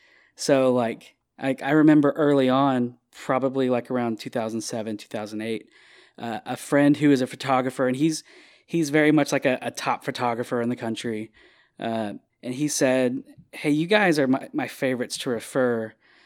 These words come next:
uh, not only because, like, your work is beautiful and, and you do great work, but because you're actually really easy to work with and really fun to work with."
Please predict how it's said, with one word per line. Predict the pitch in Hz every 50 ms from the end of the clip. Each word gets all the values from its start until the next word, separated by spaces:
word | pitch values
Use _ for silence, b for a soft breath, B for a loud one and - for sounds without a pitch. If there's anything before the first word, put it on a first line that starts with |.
| b b b b b
uh, | - 117 113 - - -
not | 123 131 147 156 170 175
only | 180 180 185 185 175 160
because, | 143 147 139 - - 143 143 139 135 135 127 120 127
like, | 131 120 120 - -
your | 135 127
work | 127 135 135 135 -
is | 139 120 110
beautiful | 110 110 110 113 117 117 - - 139 139 139 139 139 127
and, | 120 110 110 -
and | - 131 123 110 120 123 b b b b b -
you | 120 117
do | 113 135 135
great | 131 147 135 117 127
work, | 131 135 135 135
but | - 117 127
because | 131 127 - 151 135 127
you're | 139 123
actually | 127 131 131 - - 147
really | 123 117 123 139 151 143 143
easy | - 131 131 120 127 123
to | 120 113
work | 117 117 113 - -
with | 123 117 113 117 - _ b b b b b b -
and | 127 120
really | 117 113 104 104
fun | - - 165 165 143
to | 120 110
work | 110 107 104 - -
with." | 113 104 104 - _